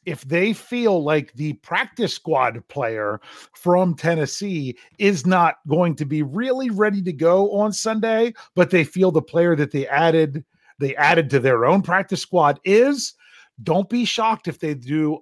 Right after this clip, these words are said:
a promotion from the practice squad for the week and then have the new guy inactive.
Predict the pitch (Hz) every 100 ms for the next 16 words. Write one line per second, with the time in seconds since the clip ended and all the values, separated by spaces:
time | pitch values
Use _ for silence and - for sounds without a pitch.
0 | _ 143 - 151 131 196 277 196 151 151
1 | 135 - 131 120 131 - 120 117 - -
2 | 254 311 220 123 117 131 - - _ _
3 | _ - - - - 190 190 202 214 156
4 | 196 175 175 175 185 269 185 151 160 160
5 | 156 185 - - -